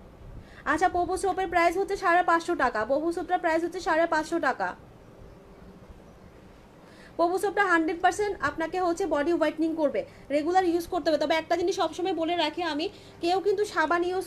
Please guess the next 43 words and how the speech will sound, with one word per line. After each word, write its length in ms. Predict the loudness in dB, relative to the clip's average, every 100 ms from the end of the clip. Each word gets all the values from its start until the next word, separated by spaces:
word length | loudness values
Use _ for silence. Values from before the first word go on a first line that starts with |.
| -2
করে 260 | 0 0
কিংবা 300 | 0 0 0
হচ্ছে, 340 | 0 -4 -2 -2
আহ, 520 | -2 -10 -8 -4 -2
কেউ, 140 | 2 2
আহ, 560 | 2 2 2 2 0 -4 -12 -4
কি 120 | 0
বলবো, 280 | 2 2 2
সাবান 340 | 2 0 0
ইউজ 200 | 0 -2
করে 200 | -2 0
বা 120 | 2 2
লোশন 300 | 2 -2 -4
ইউজ 100 | -4
করে 100 | -6
খুব 160 | -6 -4
দ্রুত 160 | -6
কিন্তু 220 | -4 -4 -2
ফেয়ারনেস 400 | 0 0 -2 -2
পাওয়া 280 | 0 2 2
যায় 200 | 0 0
না, 140 | -2 -8 -20 -12
তো 140 | -4 -2
এটার 320 | 0 0 0
জন্য 200 | 0 -2
সময় 320 | -2 0 2
লাগবে। 320 | 2 0 -2
কেউ 220 | -6 -4 -2
যদি 160 | -2
বলে 220 | 0 0
থাকে 240 | 0 -4 -4
যে 80 | -4
এটা 100 | 0
ইউজ 240 | 0 0
করলে 180 | -2 -2
এক 120 | -2
সপ্তাহের 320 | -4 -4 -2
মধ্যে 140 | -2 -2
ফেয়ারনেস 380 | -2 -2 -2
হয়ে 160 | 0 0
যাবে, 200 | 2 0
এক 140 | -2
সপ্তাহ 240 | -4 -4